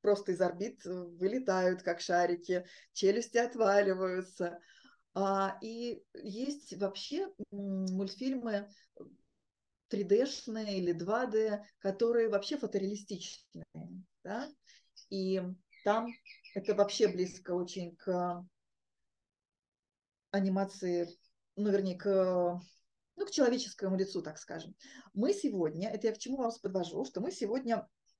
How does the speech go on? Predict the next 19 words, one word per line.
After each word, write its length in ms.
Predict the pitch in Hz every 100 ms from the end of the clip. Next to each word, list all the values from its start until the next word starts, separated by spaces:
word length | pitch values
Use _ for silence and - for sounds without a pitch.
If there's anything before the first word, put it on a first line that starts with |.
| _
будем 320 | 202 254 240
говорить 260 | 185 202 202
не 60 | 190
только 300 | 330 - 214
об 80 |
анимации 460 | 190 190 196 - 180
человека, 760 | - 175 175 247 440 220 180 - - _
но 540 | 190 208 262 320 - -
и 340 | 202 247 269 269 - _ _ _ _ _ _ _ -
других 300 | 262 349 -
персонажей. 800 | 196 196 190 165 156 139 - - -
Вот, 340 | 175 208 - _ _
э, 460 | 135 196 208 202 196 196
тоже 220 | 208 180
как-то 260 | 208 - 185
дайте 360 | 226 262 220
знать 520 | 208 220 294 - - _ _ -
о 120 | 185
том 360 | 233 254 262